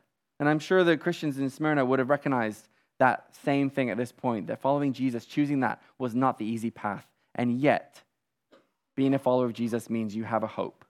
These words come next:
So what does this mean then for us now in Riverside, in Birmingham? How does this apply to us? Because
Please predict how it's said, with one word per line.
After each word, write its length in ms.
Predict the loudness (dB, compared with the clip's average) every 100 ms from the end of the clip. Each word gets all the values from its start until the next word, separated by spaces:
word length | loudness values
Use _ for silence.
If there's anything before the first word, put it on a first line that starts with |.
| _ _ -20
So 2000 | -20 -20 _ _ _ _ _ _ _ _ _ _ _ _ _ _ _ _ _ 2
what 80 | 6
does 100 | 6
this 160 | 4 2
mean 240 | 4 6
then 180 | 6 4
for 160 | 4 4
us 240 | 4 0 -2
now 300 | 2 4 4
in 120 | 0
Riverside, 540 | -4 -2 2 4 4
in 80 | 2
Birmingham? 380 | -2 -2 0 -2
How 180 | 0 0
does 100 | 0
this 140 | -6
apply 320 | -8 -2 -2
to 180 | -2 -4
us? 120 | -8
Because 360 | -8 -2 -2 -2